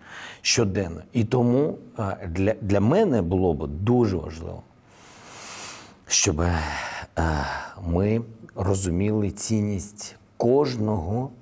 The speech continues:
цього кроку складного і, і, і ціну кожного кроку як вперед, так і назад.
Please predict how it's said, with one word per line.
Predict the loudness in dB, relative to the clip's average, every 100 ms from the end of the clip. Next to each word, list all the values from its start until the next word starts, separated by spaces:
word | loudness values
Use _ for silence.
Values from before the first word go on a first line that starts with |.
| -20 -8
цього | -4 -2 -4
кроку | -2 0 2 0 -4 -14 -16 -18
складного | -10 -4 -4 -4 -4 -6 -10 -16 -20 -20 -4
і, | -4 -4 -12 -20 -8
і, | -8 -4
і | -2 -2
ціну | 0 2 2 2
кожного | 0 0 0 -2
кроку | 0 -2 0 -2
як | -2 -4
вперед, | -6 -4 -4 -6
так | -10 -10
і |
назад. | -10 -10 -10 -10